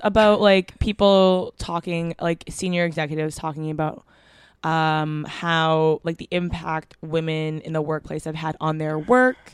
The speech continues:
and in their policy making, et cetera, and that's fine, and how they've advanced in their career. Um, it was three people on the panel,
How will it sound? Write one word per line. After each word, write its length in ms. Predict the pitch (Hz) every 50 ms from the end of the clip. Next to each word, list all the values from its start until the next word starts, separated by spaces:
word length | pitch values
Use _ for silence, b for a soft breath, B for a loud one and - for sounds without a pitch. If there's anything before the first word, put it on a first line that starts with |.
| _ _
and 320 | - 170 165 160 160 156 -
in 140 | 160 160 160
their 160 | 160 156 151
policy 500 | - - - 214 214 208 202 - 208 208
making, 460 | 202 196 190 - 185 185 180 175 165
et 100 | 156 -
cetera, 440 | - 196 185 175 180 175 170 170 170
and 160 | 165 170 185
that's 180 | 208 214 - -
fine, 320 | - - - 160 160 160 165
and 100 | 165 165
how 100 | 165 165
they've 180 | 156 160 160 160
advanced 400 | 156 151 156 156 156 151 151 -
in 60 | -
their 140 | 156 156 151
career. 580 | - - 160 160 156 156 156 156 156 151 151 b b b b b b b b b b b b b b b -
Um, 420 | 147 156 151 151 151 151 151 151
it 80 | 156 151
was 160 | 156 151 -
three 180 | - - 196
people 240 | 185 185 180 - 170
on 140 | 165 165 165
the 80 | 160 160
panel, 560 | - - 165 156 156 156 156 156 156 156